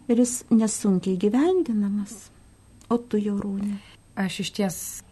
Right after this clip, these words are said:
Speaker 2: kažkaip pabaigėm ties sielos pamaitinimu. Aš manau, norėčiau priminti, kad visos sritys šitos, kurias aptarėm, svarbios, tačiau kažkaip vis tiek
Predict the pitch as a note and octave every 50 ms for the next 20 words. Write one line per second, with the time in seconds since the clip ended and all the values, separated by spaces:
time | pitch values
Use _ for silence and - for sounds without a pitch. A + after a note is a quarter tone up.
0 | - - E3 D3+ - F#3 D#3 - G3+ F#3 E3+ F#3 F#3 F3 E3 F3+ F3 E3+ E3+ E3+
1 | E3+ D#3 - - F3 E3+ E3+ D#3 - - - - - - - - - - _ _
2 | - - - - E3+ F#3+ A3 B3 B3 - - A#3+ A3+ A3 A3 A3 A3 - - A3+
3 | G#3+ G#3 G#3 G3+ G3 G3 G3 F#3+ F#3 - - - _ - - - - - - -
4 | G3+ G3 G3+ G#3 G#3+ G#3 G#3 F#3+ - - - - - - E3+ F3+ F#3+ F#3 F#3+ G3+
5 | F#3+ - G3+ E3 F#3+ F#3 F3+ E3 F#3 E3 D#3 E3+ A3+ A3+ - C4 A#3+ - - A#3+
6 | A3+ A3 - G#3 - - - - F#3+ F#3 - - F#3 F3+ E3 - G3 F#3 - -
7 | - E3+ E3 E3 D#3+ D#3 - - - F#3 F#3+ G3+ F3 F#3+ F3+ F3+ - - - -
8 | - - - - - E3 - - F#3+ F#3 - F#3 - - - G3+ E3+ - F3+ E3+
9 | - - G#3 G3+ G3+